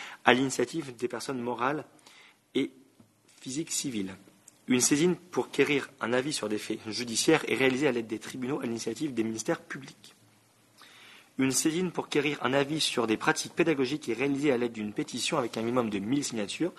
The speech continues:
à l'initiative des communautés éducatives. Une saisine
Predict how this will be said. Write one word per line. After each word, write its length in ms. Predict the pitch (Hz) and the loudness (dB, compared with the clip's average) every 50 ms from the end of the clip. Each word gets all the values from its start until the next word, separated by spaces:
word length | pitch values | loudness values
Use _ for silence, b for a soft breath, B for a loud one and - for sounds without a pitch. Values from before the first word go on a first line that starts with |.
| B B B B B B B B B - | B B B B B B B B B 2
à 60 | 135 | 2
l'initiative 460 | 131 131 123 - 120 110 - 160 143 | 2 2 0 -2 -4 -2 -2 -6 -4
des 120 | 120 123 | -2 -2
communautés 320 | 113 - 117 113 110 - 170 | -2 -2 -4 -4 -2 -2 -2
éducatives. 440 | 147 131 - - 110 - - - - - _ _ _ _ _ _ _ _ _ _ _ _ _ _ _ _ _ _ B B B B B B B B B B B B B B B B B B B B B B B B _ _ _ _ _ _ | -2 -2 -6 -8 -8 -8 -10 -14 -16 -18 _ _ _ _ _ _ _ _ _ _ _ _ _ _ _ _ _ _ B B B B B B B B B B B B B B B B B B B B B B B B _ _ _ _ _ _
Une 140 | - 165 170 | 2 2 4
saisine 760 | 165 - - 220 196 180 165 156 135 123 120 117 113 110 | 4 4 2 2 2 2 0 0 2 2 2 2 2 0